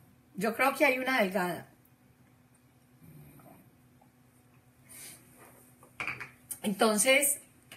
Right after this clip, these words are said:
em, como cada parte de la, del sobre, cada parte del cuerpo donde está gordo quiere decir algo. Entonces, había una muchacha que tenía mucha barriga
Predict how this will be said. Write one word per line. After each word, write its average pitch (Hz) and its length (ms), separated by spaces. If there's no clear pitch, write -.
em, 185 600
como 233 420
cada 254 400
parte 311 260
de 285 240
la, 220 280
del 202 240
sobre, 202 400
cada 262 340
parte 311 300
del 240 260
cuerpo 247 680
donde 214 320
está 233 320
gordo 269 720
quiere 226 340
decir 220 640
algo. 190 460
Entonces, 233 880
había 202 240
una 226 120
muchacha 220 420
que 247 120
tenía 196 340
mucha 247 320
barriga 220 640